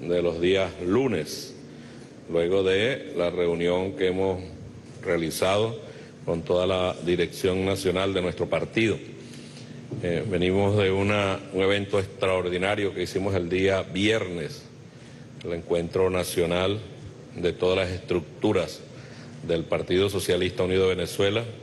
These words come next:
a través de las redes de articulación y acción sociopolítica, las ras. Un novedoso mecanismo que hemos ido desarrollando del partido Aguas Abajo, Aguas Abajo de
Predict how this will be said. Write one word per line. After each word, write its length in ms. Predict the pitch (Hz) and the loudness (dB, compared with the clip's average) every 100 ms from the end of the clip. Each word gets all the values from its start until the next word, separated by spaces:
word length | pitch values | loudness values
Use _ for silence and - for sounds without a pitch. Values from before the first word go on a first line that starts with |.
| - | -8
a 100 | 82 | -6
través 400 | 78 87 85 87 | -2 2 4 4
de 140 | 95 92 | 4 4
las 180 | 87 80 | 2 2
redes 340 | 90 95 92 | 2 2 2
de 60 | 92 | 0
articulación 760 | 80 82 87 82 - 101 107 110 - - - - - | -2 -6 -2 -2 2 2 2 -4 -14 -16 -16 -10 0
y 100 | 90 | 0
acción 460 | 85 - 92 95 | 0 0 2 2
sociopolítica, 1040 | 92 104 92 - 92 85 87 104 104 90 85 | 0 0 0 0 0 2 0 0 -2 -2 0
las 220 | 85 80 | 0 0
ras. 560 | 82 95 90 - - - - - - - - - - - - - - | 0 0 -2 -8 -12 -14 -18 -20 -20 -20 -18 -18 -18 -18 -18 -16 -8
Un 500 | 85 87 90 90 95 | -4 -2 0 2 2
novedoso 800 | 92 92 90 90 95 - 110 110 - | 4 4 4 2 2 2 0 0 -2
mecanismo 880 | 95 - 87 90 113 131 135 131 | -4 0 0 2 2 2 2 0
que 140 | - 92 | 0 0
hemos 200 | 92 92 | 2 2
ido 340 | 95 98 98 | 4 4 4
desarrollando 960 | 98 - 90 87 85 95 107 113 110 - - - - - - - | 2 0 -2 0 2 2 2 2 0 -2 -14 -14 -14 -16 -18 -10
del 180 | 90 85 | -2 -2
partido 540 | - 90 85 101 98 | 0 -2 0 2 4
Aguas 240 | 98 104 98 | 4 2 0
Abajo, 380 | 90 107 98 - - - - - - - - - - - - - - - | 0 0 -2 -12 -16 -18 -16 -16 -16 -16 -16 -16 -16 -16 -16 -16 -12 -2
Aguas 260 | 85 95 | 2 4
Abajo 520 | 98 92 95 98 104 101 | 4 4 2 2 2 4
de 400 | 95 90 87 | 2 2 -2